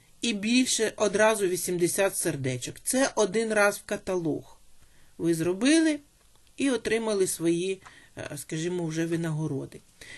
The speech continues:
Те, що робити один раз в тиждень, я вам показала оранжевим. Повернемось на наш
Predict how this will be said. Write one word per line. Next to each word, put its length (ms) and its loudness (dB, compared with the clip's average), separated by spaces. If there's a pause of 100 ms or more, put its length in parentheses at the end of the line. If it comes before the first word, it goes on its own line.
(140)
Те, 200 8
що 220 2
робити 480 0
один 440 0
раз 200 2
в 40 -14
тиждень, 480 0
я 160 0
вам 140 0
показала 640 0 (300)
оранжевим. 720 0 (240)
Повернемось 640 -2
на 140 -6
наш 320 -8